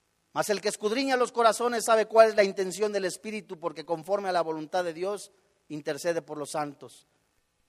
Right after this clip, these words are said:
Versículo veintiocho. Y sabemos que los que aman a Dios, ¿qué dice la Biblia?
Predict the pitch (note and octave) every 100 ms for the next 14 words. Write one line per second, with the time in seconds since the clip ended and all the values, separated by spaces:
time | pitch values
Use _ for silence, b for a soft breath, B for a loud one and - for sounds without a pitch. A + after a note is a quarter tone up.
0 | _ A#2+ A2+ C3+ E3 E3+ F#3+ B3 C4+ -
1 | - _ _ _ _ _ _ _ _ _
2 | _ _ _ _ _ _ _ _ _ -
3 | A2+ B2+ C3+ A3 D#4+ - - - _ _
4 | - C#3 C3+ E3 F#3 G3 F#3 F3+ A3+ C4+
5 | - - - _ _ _ _ _ _ _
6 | D#3 F3 F3+ F#3 F#3+ A3 C4